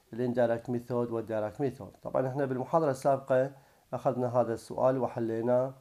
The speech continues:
وفق الطريقة غير المباشرة. اليوم راح ناخذ الطريقة المباشرة،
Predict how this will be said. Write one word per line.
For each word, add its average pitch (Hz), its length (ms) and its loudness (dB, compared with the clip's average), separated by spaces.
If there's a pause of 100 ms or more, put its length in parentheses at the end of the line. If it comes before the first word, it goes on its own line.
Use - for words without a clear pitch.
(500)
وفق 123 240 -4
الطريقة 117 460 -2
غير 110 200 -4
المباشرة. 135 760 2 (400)
اليوم 131 240 2
راح 120 200 0
ناخذ 127 420 0
الطريقة 117 540 -2
المباشرة، 139 800 2